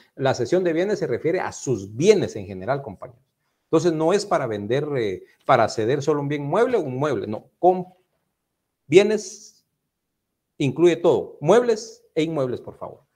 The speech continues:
Entonces, compañeros, eh, eso es en cuanto a la cesión de bienes. Em, fíjense que, em,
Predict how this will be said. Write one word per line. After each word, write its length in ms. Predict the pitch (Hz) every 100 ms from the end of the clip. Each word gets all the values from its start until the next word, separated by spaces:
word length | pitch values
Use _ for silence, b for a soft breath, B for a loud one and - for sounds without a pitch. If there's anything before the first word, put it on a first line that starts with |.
| _ _ _ _
Entonces, 480 | - 139 220 262 262
compañeros, 640 | 233 208 214 233 302 302 -
eh, 420 | 131 113 50 170
eso 180 | 180 226
es 100 | 226
en 100 | 175
cuanto 320 | 180 220 220
a 60 |
la 100 | 180
cesión 380 | 85 82 - 92
de 100 | 110
bienes. 560 | 175 226 185 139 - _ _ _ _ _ _ _ _ _ _ _
Em, 460 | - 180 175 175 175
fíjense 420 | 240 320 294 285
que, 320 | 220 190 170
em, 360 | 160 147 143